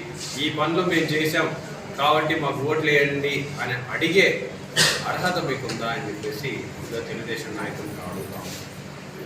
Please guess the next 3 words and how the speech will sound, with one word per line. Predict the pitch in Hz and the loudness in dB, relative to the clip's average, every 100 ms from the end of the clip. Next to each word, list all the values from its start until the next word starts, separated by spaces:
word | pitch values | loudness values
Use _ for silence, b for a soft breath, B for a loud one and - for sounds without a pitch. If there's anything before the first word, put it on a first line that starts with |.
| - - 180 | -12 -8 0
ఈరోజు | 180 - 165 - - - - - - - - - - - - | 2 4 4 0 -2 -6 -10 -12 -12 -14 -14 -14 -12 -10 -8
నవరత్నాలు | 110 139 160 165 165 156 143 | -2 2 2 2 0 0 0
అంటే | - 147 135 - - | 0 2 2 0 -8